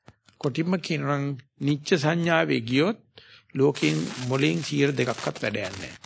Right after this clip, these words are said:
අනිච්ච සංඥාට ගියොත් සියයට අනූවටක් විතර මොලෙන් වැඩ ගන්න පුළුවන්.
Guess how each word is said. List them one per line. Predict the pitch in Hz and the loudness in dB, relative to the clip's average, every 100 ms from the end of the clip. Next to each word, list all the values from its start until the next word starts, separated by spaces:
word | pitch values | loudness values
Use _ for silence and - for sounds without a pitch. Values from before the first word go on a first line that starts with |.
| - - _ _ _ _ _ _ _ _ - - _ _ | -20 -20 _ _ _ _ _ _ _ _ -20 -20 _ _
අනිච්ච | - 156 208 277 | 2 4 4 4
සංඥාට | 214 220 190 165 135 | 4 6 6 4 2
ගියොත් | 131 185 240 - - - - | 4 2 2 -8 -18 -14 -10
සියයට | - 160 139 | -2 0 2
අනූවටක් | 127 139 180 180 156 | 0 2 0 0 -2
විතර | 143 156 156 | -4 -2 -2
මොලෙන් | 139 135 | -2 -2
වැඩ | 131 107 | -4 -6
ගන්න | - 101 | -8 -10
පුළුවන්. | 87 - | -14 -18